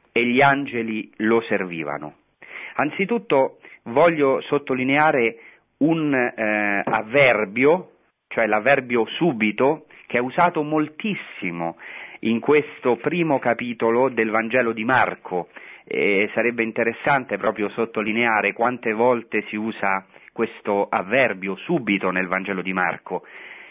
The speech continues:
E nel Vangelo di Marco Gesù ha fretta, ha fretta di iniziare il suo cammino verso Gerusalemme, ha fretta di compiere la sua missione. Allora dice questo versetto, "Lo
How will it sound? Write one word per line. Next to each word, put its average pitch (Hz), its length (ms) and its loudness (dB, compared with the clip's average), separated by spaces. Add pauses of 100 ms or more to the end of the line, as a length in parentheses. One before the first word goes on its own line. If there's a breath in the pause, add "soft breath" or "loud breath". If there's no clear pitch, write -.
E 120 180 -2
nel 131 160 0
Vangelo 160 280 0
di 170 100 -2
Marco 185 360 2
Gesù 139 240 -2
ha 147 180 4
fretta, 104 520 0 (380 loud breath)
ha 113 120 2 (100)
fretta 180 420 2
di 156 320 -2
iniziare 151 460 2
il 147 80 -2
suo 151 120 0
cammino 143 380 0
verso 135 280 2
Gerusalemme, 120 680 0
ha 101 140 0
fretta 160 320 0
di 139 140 -4
compiere 175 460 2
la 135 100 4
sua 131 180 0
missione. 98 640 0 (240 loud breath)
Allora 160 340 4
dice 170 280 0
questo 143 260 -2
versetto, 185 640 0
"Lo 175 180 4